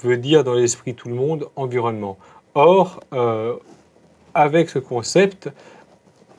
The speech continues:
on met les deux en même temps. Est-ce que tu penses que c'est vraiment quelque chose d'inconciliable ? Est-ce que tu penses que c'est une synthèse parfaite ?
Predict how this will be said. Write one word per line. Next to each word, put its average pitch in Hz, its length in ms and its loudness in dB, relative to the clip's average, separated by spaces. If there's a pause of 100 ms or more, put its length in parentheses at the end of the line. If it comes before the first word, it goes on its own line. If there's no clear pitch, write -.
(120)
on 147 80 -4
met 196 140 2
les 165 120 0
deux 147 180 -2
en 135 100 4
même 104 180 -8
temps. 98 240 -10 (480)
Est-ce 180 280 2
que 190 100 2
tu - 260 0
penses 175 400 2
que 131 300 4
c'est 131 220 6
vraiment 151 400 4
quelque 160 260 -4
chose 135 220 0
d'inconciliable ? 143 1040 2 (360)
Est-ce 160 220 2
que 165 80 2
tu 151 180 -4
penses 160 300 2
que 151 80 4
c'est 131 340 2
une 131 120 -6
synthèse 127 560 2
parfaite ? 175 640 0